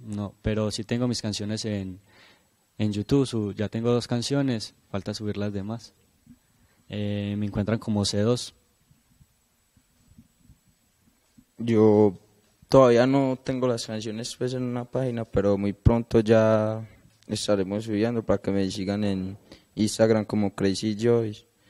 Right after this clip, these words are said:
Speaker 2: en Facebook como Daniel Naranjo y, y ya en, en la página de nosotros que es The Light Music.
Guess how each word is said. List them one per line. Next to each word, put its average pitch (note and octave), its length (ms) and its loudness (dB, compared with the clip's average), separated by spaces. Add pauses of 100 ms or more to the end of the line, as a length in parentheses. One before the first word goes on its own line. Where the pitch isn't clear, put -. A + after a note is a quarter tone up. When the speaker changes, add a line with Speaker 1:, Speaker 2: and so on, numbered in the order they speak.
(360)
Speaker 2:
en G2+ 140 -2
Facebook G#2 360 -2
como G#2+ 300 2
Daniel G2 400 0
Naranjo A2 600 -2 (480)
y, F#2 880 0 (200)
y D#2+ 220 -10
ya E2 340 -6
en, F2 340 -6
en F#2 180 -2
la F2 100 -4
página G2 460 -2
de F#2 60 -2
nosotros F#2 520 -6
que G2 140 0
es F2+ 160 -2
The F#2+ 100 0
Light G2 240 0
Music. G#2 480 -6